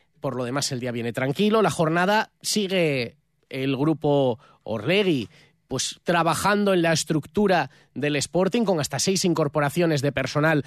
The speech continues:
en los últimos días, entre ellos un matemático, eh, pe-, nuevo personal para la fundación, el nuevo nutricionista que sustituye a Bea Manchón en el cargo tras la salida de la que ha hecho esa labor durante muchos años en el club. Se sigue trabajando en eso,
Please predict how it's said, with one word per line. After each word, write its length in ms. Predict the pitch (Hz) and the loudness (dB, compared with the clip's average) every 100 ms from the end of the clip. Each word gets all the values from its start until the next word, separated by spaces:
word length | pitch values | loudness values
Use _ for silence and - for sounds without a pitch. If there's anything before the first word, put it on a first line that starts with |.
| - - | -8 -6
en 120 | 127 | -2
los 140 | 135 | 0
últimos 380 | 151 131 139 123 | 0 0 0 0
días, 320 | 156 180 185 | 0 2 0
entre 240 | 139 117 117 | -2 -4 -6
ellos 200 | 113 - | -6 -4
un 100 | 110 | -4
matemático, 840 | 101 104 120 143 156 143 160 160 - - - | -4 -4 -2 0 -2 0 0 0 -4 -20 -12
eh, 240 | 113 117 117 123 | -10 -8 -10 -6
pe-, 100 | 139 | -2
nuevo 240 | 135 135 123 | 0 2 0
personal 400 | 127 135 123 120 | -2 0 0 0
para 200 | 127 120 | 0 2
la 500 | 117 117 113 113 110 | 2 2 2 0 0
fundación, 800 | - 143 139 - 151 170 175 175 - - - 113 - - | 0 0 0 0 2 2 2 0 -6 -20 -16 -16 -16 -10
el 140 | 139 139 | -2 0
nuevo 180 | 147 | 2
nutricionista 720 | 143 139 139 - 127 180 - 165 | 2 0 -4 -2 0 0 0 -2
que 80 | |
sustituye 460 | 147 123 113 120 120 | -2 -6 -6 -4 0
a 120 | 117 | 0
Bea 180 | 117 127 | 0 -2
Manchón 480 | 120 120 - 135 113 - - | -2 -4 0 -2 -2 -10 -4
en 140 | 131 | 0
el 140 | 131 127 | 0 0
cargo 300 | 147 131 127 | 0 0 0
tras 200 | 127 127 | 0 -2
la 100 | 120 | -2
salida 380 | 123 139 131 | 0 2 2
de 100 | 127 | 2
la 140 | 120 123 | 2 0
que 560 | - 123 117 117 117 | -4 -4 -2 0 0
ha 120 | 120 120 | 0 -2
hecho 220 | - 131 | -2 -2
esa 180 | - 123 | 0 0
labor 340 | 120 135 107 - - | 2 2 0 -8 -4
durante 280 | 127 120 123 | -2 0 -2
muchos 320 | 131 131 127 | -2 -2 0
años 360 | 127 127 120 | 0 0 0
en 100 | 131 | 0
el 140 | 131 135 | 0 2
club. 280 | 208 233 196 - - - | 2 2 -2 -14 -20 -14
Se 140 | - 147 | -6 -2
sigue 180 | 165 156 | 0 0
trabajando 440 | 151 139 147 147 | 0 0 0 2
en 100 | 196 | 2
eso, 400 | 226 220 226 | 2 2 2